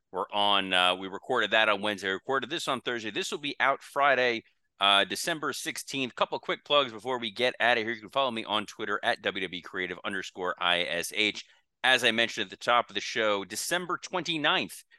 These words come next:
will be our Zoom Wrestle Roast Holiday Party Spectacular.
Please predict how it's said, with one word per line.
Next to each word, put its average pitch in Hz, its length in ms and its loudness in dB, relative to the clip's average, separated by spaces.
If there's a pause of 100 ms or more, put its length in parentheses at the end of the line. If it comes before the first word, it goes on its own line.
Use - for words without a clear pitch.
will 110 160 -2
be 110 340 2
our 107 640 2
Zoom 139 560 -4
Wrestle 127 320 -2
Roast 117 480 -4
Holiday 139 600 2
Party 131 460 0
Spectacular. 127 920 0